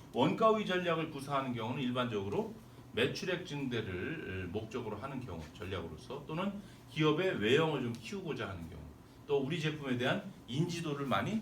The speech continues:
향상시키고자 하는 경우, 마켓쉐어, 시장 점유율을 높이고자 하는 사업부의 목적이 있을 때, 또 차별화 우위 같은 건 어떤 걸까요, 여러분? 차별화 우위 전략을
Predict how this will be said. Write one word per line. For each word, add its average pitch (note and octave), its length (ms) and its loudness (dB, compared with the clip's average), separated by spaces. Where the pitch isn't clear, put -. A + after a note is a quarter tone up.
향상시키고자 F3+ 760 -2
하는 F#2 180 -4
경우, D#2 240 -8
마켓쉐어, C3 720 4
시장 G#3+ 340 4
점유율을 D#3 640 2
높이고자 D3 680 4
하는 E3 260 -2
사업부의 F#3 800 6
목적이 A#2 400 -2
있을 F#2 220 -8
때, - 140 -14
또 D3 260 4
차별화 A#3+ 360 6
우위 A3+ 120 4
같은 F#3 200 2
건 E3 120 -2
어떤 B2+ 240 -2
걸까요, F#2+ 300 -4
여러분? - 220 -12
차별화 A#3 380 8
우위 G#3 220 4
전략을 D#3 920 2